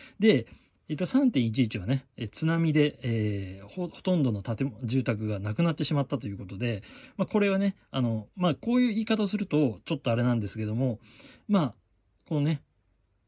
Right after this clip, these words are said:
次世代に、あの、昔作られた街並みが、二十一世紀、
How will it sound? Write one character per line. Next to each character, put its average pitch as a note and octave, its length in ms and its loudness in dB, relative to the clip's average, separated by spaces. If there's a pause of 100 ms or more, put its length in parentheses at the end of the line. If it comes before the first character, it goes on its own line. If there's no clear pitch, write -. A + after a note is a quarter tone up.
(460)
次 C3+ 220 -4
世 B3+ 180 2
代 A#2+ 180 0
に、 E3+ 300 -2
あ C3+ 100 0
の、 G#2+ 440 -2
昔 A#3 420 0
作 - 260 -6
ら A#3 100 2
れ A3 100 2
た - 100 -2
街 G#2+ 220 -2
並 A2 180 0
み A2+ 60 -4
が、 B2 260 0 (380)
二 G#3+ 240 6
十 C3+ 240 2
一 G#2 200 -4
世 A#2+ 360 -2
紀、 - 260 -20